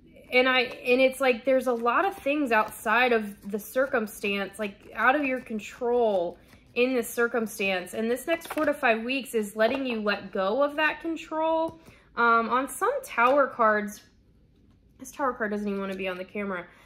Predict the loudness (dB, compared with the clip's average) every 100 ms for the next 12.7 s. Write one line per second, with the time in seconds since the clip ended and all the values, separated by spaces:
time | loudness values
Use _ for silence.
0 | _ 2 4 2 2 0 -2 -2 0 0
1 | -2 -4 -4 0 0 0 -4 -4 -6 -2
2 | 2 2 2 0 -2 -2 -4 -4 -4 -2
3 | 2 2 2 -2 -6 -4 0 2 2 2
4 | -2 -12 -8 -2 2 2 2 2 2 2
5 | 2 2 0 -2 -2 0 0 0 -2 0
6 | 0 -2 -4 0 2 2 -2 -6 -8 -8
7 | -4 -4 -2 -2 -4 -4 -4 -2 -2 -4
8 | -2 -2 -2 -2 -2 -2 -4 -10 -4 -4
9 | -4 -6 -6 -2 0 0 0 2 2 0
10 | -6 -6 -8 -4 -2 0 -2 -2 -2 -2
11 | -4 -4 -2 -4 0 2 4 2 0 -16
12 | -20 -20 -10 2 4 4